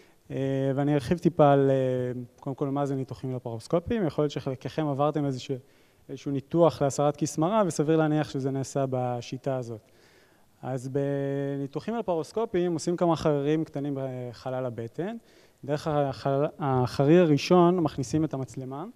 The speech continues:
שזה מה שאנחנו רואים פה ביד שמאל של המנתח. אה, המצלמה מורכבת משני חלקים, האופטיקה, שזה הלפרוסקופ עצמו שאנחנו רואים פה,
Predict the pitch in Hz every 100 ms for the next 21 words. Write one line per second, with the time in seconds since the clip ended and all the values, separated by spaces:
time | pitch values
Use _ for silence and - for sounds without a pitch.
0 | _ _ _ _ _ _ - - - 135
1 | 143 147 139 127 131 147 143 151 143 135
2 | 135 - 147 151 135 135 127 123 120 120
3 | - 143 208 - - - - - - -
4 | 135 135 135 135 135 139 147 160 180 156
5 | 180 170 151 185 196 165 127 - 147 220
6 | 185 135 151 - 160 - 127 120 123 131
7 | 127 139 131 - 151 147 - 147 127 135
8 | 117 123 131 131 135 180